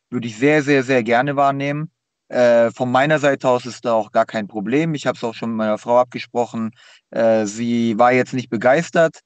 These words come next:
weil das jetzt eine Woche vor der Hochzeit ist und ich denk mal, so ganz ohne Blessuren wird man davon dann nicht von kommen, aber ich hab's ja schon gesagt, äh, ich hab auch zu ihr gesagt, also wenn wir Hochzeitsbilder machen würden, könnten Bilder nicht echter sein, wie ich mit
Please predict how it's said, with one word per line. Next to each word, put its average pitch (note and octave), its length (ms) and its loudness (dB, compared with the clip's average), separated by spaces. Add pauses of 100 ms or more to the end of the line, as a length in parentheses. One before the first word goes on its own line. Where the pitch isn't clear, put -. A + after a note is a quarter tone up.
(360)
weil A#2+ 200 0
das A#2 120 -6
jetzt B2 220 -4
eine B2 100 -6
Woche D#3 240 0
vor D3+ 180 0
der C#3+ 100 4
Hochzeit C#3+ 400 -2
ist C3+ 160 -4
und A#2+ 80 -6
ich A2 80 -10
denk A#2+ 180 -4
mal, A#2 160 -2
so A2 100 -8
ganz A#2+ 320 -2
ohne B2+ 220 -6
Blessuren A#2+ 480 -2
wird B2+ 140 -6
man A#2 140 -4
davon B2 380 -4 (360)
dann B2 160 0
nicht C#3 160 -6
von C#3+ 180 -2
kommen, D3 320 0
aber B2+ 300 2 (260)
ich - 80 -6
hab's B2+ 100 -2
ja C#3 100 0
schon C#3 200 -4
gesagt, C3 440 0
äh, B2+ 200 2
ich A#2+ 100 -6
hab C3+ 120 0
auch C3+ 120 2
zu C#3+ 140 -6
ihr E3 140 4
gesagt, D3+ 400 0 (1080)
also B2+ 220 0
wenn C#3 120 -2
wir C3 120 2
Hochzeitsbilder C#3+ 640 0
machen C3 300 -2
würden, C3 400 -4
könnten C#3+ 420 -6
Bilder D#3 300 2
nicht D3 260 -4
echter D3 380 -2
sein, C3 380 0
wie C3+ 200 0
ich C#3 200 -4
mit C3+ 300 -6